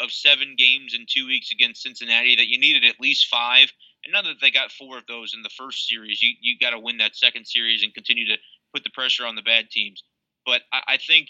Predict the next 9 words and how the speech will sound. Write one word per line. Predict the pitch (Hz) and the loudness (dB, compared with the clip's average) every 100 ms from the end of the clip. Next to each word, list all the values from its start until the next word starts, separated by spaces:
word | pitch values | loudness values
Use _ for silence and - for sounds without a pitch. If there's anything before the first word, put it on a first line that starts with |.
| _ | _
definitely | 151 151 160 147 | 0 2 -2 0
you | 143 135 | 0 0
see | - 139 | 0 0
yesterday | 131 - 131 123 | 0 0 2 2
the | 123 | 0
offense | 127 - 127 - | -2 -4 -6 -2
didn't | 131 123 | -4 -2
quite | 131 127 - | -2 -2 -2
do, | 127 127 | -4 -6